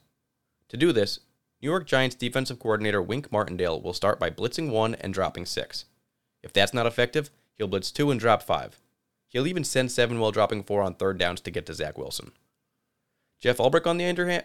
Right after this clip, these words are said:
on the other hand, will rush four and drop seven into zones to get to Tyrod, and that's going to work. The Jets don't need to blitz, the Giants do. This is a big, big difference. This difference will pay dividends. Go Jets.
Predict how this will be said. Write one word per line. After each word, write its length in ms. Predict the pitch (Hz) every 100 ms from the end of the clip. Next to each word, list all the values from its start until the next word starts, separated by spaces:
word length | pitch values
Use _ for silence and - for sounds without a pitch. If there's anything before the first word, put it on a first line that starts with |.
| -
on 120 | 143
the 80 | 156
other 180 | 170 170
hand, 260 | 175 180 - _ _ _
will 140 | 123
rush 160 | 123 117
four 400 | - 135 160 185
and 100 | 117
drop 280 | 110 117 -
seven 340 | - 98 95
into 300 | - 101 135
zones 320 | 104 95 92 -
to 80 |
get 140 | 92 92
to 60 |
Tyrod, 440 | 120 120 87 82 - _ _
and 160 | - 98
that's 200 | 95 90
going 240 | 80 73
to 60 | 71
work. 280 | 62 - - _ _ _ _ _ _
The 80 | 101
Jets 240 | 101 127
don't 180 | - 127
need 140 | 117 117
to 40 |
blitz, 300 | 101 95 - - -
the 80 |
Giants 400 | 92 92 87 80
do. 220 | - 69 - _ _ _
This 160 | 117 123
is 100 | 135
a 60 |
big, 360 | 113 107 107 101
big 200 | 98 95
difference. 460 | 90 90 - - - _ _ _ _ _
This 160 | 120
difference 320 | - 123 127
will 80 | 113
pay 160 | - 101
dividends. 720 | 92 104 90 78 69 53 - _ _ _ _ _ _ _
Go 180 | 90 98
Jets. 440 | 110 87 85 -